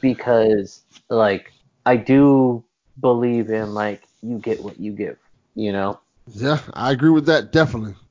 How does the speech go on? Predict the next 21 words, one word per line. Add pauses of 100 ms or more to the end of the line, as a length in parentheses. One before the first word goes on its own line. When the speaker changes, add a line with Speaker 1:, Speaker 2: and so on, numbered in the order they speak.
(200)
Speaker 1:
And
so
it's
just
like,
hey,
if (200)
we
can
do
a
thing,
if
we
can
help
someone
out,
because
even,
like,